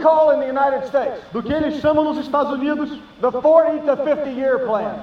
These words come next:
Speaker 2: o programa de quarenta a cinquenta anos.
Speaker 1: Because even though they may not have that term here,
Speaker 2: Porque vocês também devem ter esse, esse prazo aqui.
Speaker 1: Your society is very much like ours.
Speaker 2: Porque a sua sociedade é muito parecida com a, com a norte-americana.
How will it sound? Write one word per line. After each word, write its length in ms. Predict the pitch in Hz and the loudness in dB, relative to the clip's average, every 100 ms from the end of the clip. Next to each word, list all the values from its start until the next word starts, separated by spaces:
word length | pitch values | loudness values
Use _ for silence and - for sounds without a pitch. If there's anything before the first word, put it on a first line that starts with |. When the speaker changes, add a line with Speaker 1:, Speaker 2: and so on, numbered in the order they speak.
| - 214 | -10 -6
Speaker 2:
o 80 | |
programa 440 | 220 269 277 302 294 | 0 0 2 2 2
de 120 | 294 | -2
quarenta 580 | 277 269 285 311 302 302 | 0 2 2 0 0 0
a 200 | 302 269 | 0 -2
cinquenta 540 | 269 269 269 294 294 | -4 -6 -4 -2 0
anos. 540 | 277 294 294 185 185 - | 2 4 4 0 -6 -6
Speaker 1:
Because 540 | 262 262 285 285 269 - - | -4 2 2 2 -2 -8 -6
even 300 | 330 320 302 | -2 0 4
though 220 | 311 320 | 4 4
they 120 | 269 | 2
may 180 | 269 294 | 0 0
not 200 | 277 247 | 0 2
have 220 | 254 262 | 2 2
that 260 | 254 240 233 | 0 -2 -4
term 340 | 330 269 226 | -4 -4 -4
here, 260 | 247 226 165 151 - - - | -4 -4 -6 -12 -18 -20 -12
Speaker 2:
Porque 240 | 196 202 302 302 302 247 196 | -10 -2 2 4 2 -2 -2
vocês 260 | 247 254 | -2 -2
também 240 | 285 277 294 | -2 -2 0
devem 320 | 294 294 277 | 0 0 -2
ter 240 | 285 311 | -2 -2
esse, 200 | 311 277 | 0 -2
esse 280 | 220 220 233 | -6 -8 -8
prazo 460 | 214 247 302 277 269 | -6 -2 0 0 -2
aqui. 240 | 269 247 170 175 113 190 | -4 -4 -4 -6 -10 -8
Speaker 1:
Your 200 | 294 302 | -6 -4
society 680 | 294 285 294 294 285 277 | -6 -2 2 2 2 0
is 120 | 269 262 | -2 0
very 260 | 277 277 | 0 0
much 240 | 262 254 254 | -2 -4 0
like 220 | 240 233 | 0 2
ours. 320 | 226 220 240 - - | 2 2 0 -8 -10
Speaker 2:
Porque 160 | 208 247 | -6 -2
a 80 | 277 | -2
sua 240 | 285 311 | 0 -2
sociedade 680 | 302 294 294 262 269 285 285 | -2 -4 -4 -2 0 0 -2
é 20 | |
muito 240 | 262 294 | -4 -4
parecida 440 | 294 269 269 277 277 | -2 0 0 -2 -2
com 120 | 277 | 0
a, 180 | 262 240 | -2 -2
com 100 | 254 | -4
a 240 | 262 247 | -4 -4
norte-americana. 720 | 226 254 254 254 247 254 262 | -4 -6 -6 -8 -2 0 0